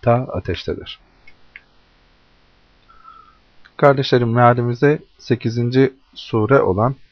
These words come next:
Enfal, El-Enfal suresiyle devam edeceğiz inşallah. Öncelikle sure hakkında yine çok kısaca ben bazı bilgiler vermek isterim. Yetmiş beş ayettir Enfal suresi. Otuz ila otuz altıncı ayetler Mekke'de,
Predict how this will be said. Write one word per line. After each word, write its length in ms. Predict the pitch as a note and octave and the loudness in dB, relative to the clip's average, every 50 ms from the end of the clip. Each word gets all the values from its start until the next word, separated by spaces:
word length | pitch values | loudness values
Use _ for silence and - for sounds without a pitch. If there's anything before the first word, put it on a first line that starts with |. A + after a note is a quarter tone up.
| _ _ _ _ _ _ _ | _ _ _ _ _ _ _
Enfal, 420 | - G#2+ G#2 - - C3+ A2 F#2 - - _ _ _ - | -4 -4 -2 2 4 6 6 4 2 -6 _ _ _ -2
El-Enfal 540 | A2 G#2+ - G2+ G2 G2 - - C3 A#2+ | -2 -2 0 -2 -4 -2 0 2 2 2
suresiyle 720 | G#2 - - G#2+ F#2+ F#2+ F#2+ - A2 G#2+ A#2+ B2+ B2 - _ _ - | 0 -2 -2 -2 -2 -2 -2 -2 0 2 2 2 0 -2 _ _ 2
devam 280 | G#2+ G2 F#2 F2 F2 | 2 2 2 0 -2
edeceğiz 340 | F#2 - - - D#2+ F2 - | -6 -8 -8 -8 -8 -8 -8
inşallah. 460 | - F2 - - F#2 F2 G2+ A2 B2+ - _ _ _ _ _ _ - - - - - - - _ _ _ _ - | -10 -8 -4 -4 -4 0 0 -2 -2 -2 _ _ _ _ _ _ -20 -20 -20 -20 -20 -20 -20 _ _ _ _ -8
Öncelikle 340 | D#3 C#3+ D#3 E3 D#3+ F3 D#3+ | -6 -4 -4 -4 -4 -6 -4
sure 280 | - - D3+ D3+ D#3+ | -2 0 2 4 4
hakkında 280 | D#3 D3 - C3 A2+ A#2+ | 4 2 0 -2 -2 -2
yine 140 | B2+ B2+ C3 | -2 -2 -4
çok 200 | - D#3 D3 - | -4 -6 -8 -8
kısaca 320 | - - - A#2 C3+ C#3 | -6 -6 -2 0 2 2
ben 180 | C#3 C3 C3+ D#3 - - - _ _ - | 4 2 2 0 -6 -18 -20 _ _ -2
bazı 360 | B2 B2+ A#2+ A2 B2 B2+ B2+ | 0 2 2 2 0 0 0
bilgiler 380 | A#2+ G#2 G#2 G2+ G2 F2+ F2+ | 0 0 0 0 0 0 0
vermek 300 | F2+ F2 F#2+ G2 F#2+ F#2+ | 0 -4 -6 -8 -12 -16
isterim. 300 | - - - - - - _ _ _ _ _ _ _ _ _ _ _ _ - - _ | -16 -8 -6 -6 -6 -6 _ _ _ _ _ _ _ _ _ _ _ _ -20 -8 _
Yetmiş 360 | - C3+ C#3 C#3 - - - | 0 0 0 -2 -6 -2 2
beş 140 | D#3 D3+ - | 2 2 4
ayettir 500 | D3 G#2 F#2 F2 E2 - - - - - - - | 4 4 2 2 -2 -4 -6 -8 -8 -8 -10 -6
Enfal 300 | G#2+ G2 F2+ G2 F#2 F2 | -6 -2 0 2 0 0
suresi. 540 | - - - F2+ F2 G2 - - - - - _ - - _ _ _ _ _ _ _ _ _ _ - - | 0 -4 -6 -6 -6 -6 -8 -10 -12 -12 -12 _ -20 -20 _ _ _ _ _ _ _ _ _ _ -6 -4
Otuz 260 | C3 C3 - F3+ E3+ | -4 -4 -2 -4 -2
ila 200 | F3 D#3+ D3+ C#3+ | 2 4 4 4
otuz 260 | C#3 B2+ - - C3 | 4 2 2 2 2
altıncı 440 | C3 B2+ C3 C3 - C#3+ C#3+ D#3 E3 | 2 4 4 2 0 0 2 4 4
ayetler 440 | D#3 C3+ G#2+ G2 - - C#3 D3+ D#3+ | 4 4 2 0 2 4 4 4 4
Mekke'de, 580 | D3 A#2+ C3 B2+ - - G2 F2 A2+ C#3+ F3+ | 2 0 -2 -2 -2 -4 -2 -2 0 -2 -2